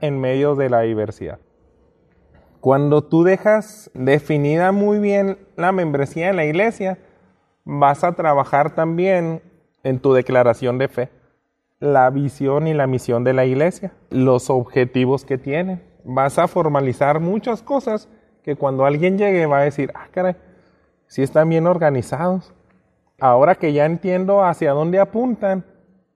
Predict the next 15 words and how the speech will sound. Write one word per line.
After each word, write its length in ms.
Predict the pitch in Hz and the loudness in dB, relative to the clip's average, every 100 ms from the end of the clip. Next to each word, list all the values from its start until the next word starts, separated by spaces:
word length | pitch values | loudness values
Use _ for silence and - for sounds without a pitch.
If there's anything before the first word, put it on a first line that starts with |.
| _ _ _ - | _ _ _ -10
voy 340 | 143 135 143 | -2 2 4
a 100 | 170 | 4
decidir 380 | 170 151 139 147 | 0 0 0 0
más 220 | 175 170 | -2 0
fácil 340 | 196 196 175 151 | 2 2 0 -4
si 140 | 156 | -4
me 160 | 143 131 | -4 -2
quiero 300 | 139 139 151 | 0 2 2
unir 400 | 143 131 127 131 | 0 -2 -2 -2
o 80 | 131 | -2
no 240 | 117 120 - | -4 -8 -12
a 220 | - 123 | -6 -4
esta 240 | 117 - 120 | -4 -4 -2
iglesia 400 | 110 107 120 110 | -2 -4 -2 -4
local". 300 | 117 - | -4 -6